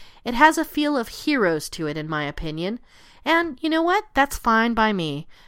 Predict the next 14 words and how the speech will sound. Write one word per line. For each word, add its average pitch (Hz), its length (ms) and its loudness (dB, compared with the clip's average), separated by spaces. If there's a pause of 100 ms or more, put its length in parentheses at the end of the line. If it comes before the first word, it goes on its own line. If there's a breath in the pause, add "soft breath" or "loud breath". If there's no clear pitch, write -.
as 254 160 -6
long 320 240 4
as 285 100 0
it 247 120 0
doesn't 226 320 0
follow 220 340 2
that 180 260 -2 (160)
drastically 190 720 -2
downhill 185 720 0
slide 185 480 0
after 165 220 -2
the 147 100 -8
first 175 320 -6
season. 175 480 -4